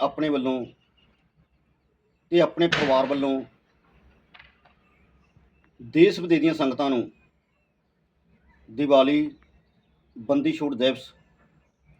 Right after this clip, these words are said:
ਤੇ ਬਾਬਾ ਵਿਸ਼ਵਕਰਮਾ ਜੀ ਦੇ ਜਨਮ ਦਿਹਾੜੇ ਦੀਆਂ ਲੱਖ ਲੱਖ ਵਧਾਈਆਂ ਦਿੰਦਾ। ਪਰਮਾਤਮਾ ਤੁਹਾਨੂੰ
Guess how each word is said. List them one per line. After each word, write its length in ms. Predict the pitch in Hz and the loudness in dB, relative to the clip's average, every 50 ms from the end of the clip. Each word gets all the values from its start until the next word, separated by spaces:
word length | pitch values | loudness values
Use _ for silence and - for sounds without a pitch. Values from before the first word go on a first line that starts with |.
| _ _ _ _ _ _ _ _ _ _ _ _ _ _ _ _ _ _ _ _ _ _ _ | _ _ _ _ _ _ _ _ _ _ _ _ _ _ _ _ _ _ _ _ _ _ _
ਤੇ 100 | 175 180 165 | 0 0 2
ਬਾਬਾ 300 | 123 147 139 - 156 156 | 4 2 4 4 4 2
ਵਿਸ਼ਵਕਰਮਾ 500 | 143 147 143 - - - 147 143 151 151 | 2 0 -4 -4 0 0 2 2 2 0
ਜੀ 140 | 147 143 139 | 0 -2 -2
ਦੇ 280 | 123 131 120 117 110 - - _ _ _ _ - _ _ _ _ _ _ _ _ _ _ _ _ | -2 -2 -2 -2 -2 -6 -10 _ _ _ _ -20 _ _ _ _ _ _ _ _ _ _ _ _
ਜਨਮ 460 | - - 135 117 131 147 156 175 185 | -20 -18 -8 -2 0 2 2 2 2
ਦਿਹਾੜੇ 200 | 175 180 143 135 | 2 0 0 0
ਦੀਆਂ 320 | 120 123 127 127 123 120 117 - - _ - - - - _ _ _ _ _ - - _ _ _ _ _ _ _ _ | -2 -2 -2 -2 -2 -4 -6 -10 -16 _ -20 -20 -20 -20 _ _ _ _ _ -20 -20 _ _ _ _ _ _ _ _
ਲੱਖ 320 | - 123 147 156 156 - 165 | -4 0 0 0 0 0 0
ਲੱਖ 240 | 156 147 - - 151 | 0 0 0 0 0
ਵਧਾਈਆਂ 380 | 147 131 135 151 147 135 120 | 0 2 2 2 2 2 2
ਦਿੰਦਾ। 360 | 117 127 131 135 139 143 143 139 - _ _ _ _ _ _ _ _ _ - - _ - - - _ _ _ _ _ _ _ _ _ _ - | 0 0 0 0 0 -2 -4 -8 -16 _ _ _ _ _ _ _ _ _ -20 -20 _ -20 -20 -20 _ _ _ _ _ _ _ _ _ _ -6
ਪਰਮਾਤਮਾ 420 | 160 156 147 151 147 147 147 170 170 | -2 2 4 4 4 4 4 2 0
ਤੁਹਾਨੂੰ 500 | 165 156 143 131 131 143 151 160 156 139 | 2 0 0 0 0 0 0 0 -2 -6